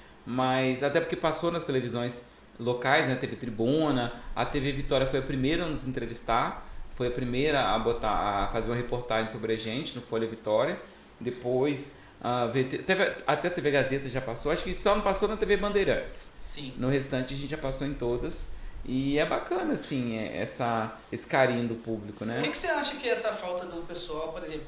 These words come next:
Speaker 2: que geralmente, entre aspas, estaria mais presente na sua vida, ela ter, é, por exemplo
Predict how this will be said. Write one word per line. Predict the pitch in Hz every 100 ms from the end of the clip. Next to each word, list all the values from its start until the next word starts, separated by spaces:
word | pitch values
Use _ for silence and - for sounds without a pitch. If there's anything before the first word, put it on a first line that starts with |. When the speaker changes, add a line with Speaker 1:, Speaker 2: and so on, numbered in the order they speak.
| 139
Speaker 2:
que | 151 143
geralmente, | 170 175 165 165 - 156 - - - - - - - -
entre | 190 233 196
aspas, | 175 190 202
estaria | 180 180 170 180
mais | 175 180 185
presente | 185 170 160 185 190 -
na | 160
sua | - 160
vida, | 147 131 196 214 101 - - -
ela | 175 175
ter, | 175 180 175
é, | 165 165
por | -
exemplo | 170 165 147